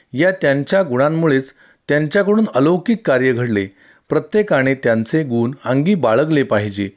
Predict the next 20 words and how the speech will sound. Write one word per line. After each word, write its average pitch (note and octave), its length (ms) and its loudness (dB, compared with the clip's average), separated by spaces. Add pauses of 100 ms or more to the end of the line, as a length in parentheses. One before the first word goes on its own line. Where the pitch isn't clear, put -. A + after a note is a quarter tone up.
(300)
मग E3+ 220 2 (160)
आपापल्या F#3+ 500 0
आयुष्यात D3+ 460 2 (340)
माणसे B2+ 480 0
यशस्वी F3+ 380 0
होतील A#2+ 380 0 (340)
आणि D3 160 0
जीवनातला C3 580 0
श्रेष्ठ B2+ 420 -2
आनंद A#2+ 320 0
आपल्याला A#2 300 -2
लाभेल. E2+ 440 -6 (3000)
स्वाध्याय E3 800 0 (360)
कृती F3 420 -2
एक G3 420 0
आकलन, D#3 640 2 (540)
एक G3+ 320 0 (180)
कोठे F#3 440 2
ते G#3 260 0
लिहा, D3 340 2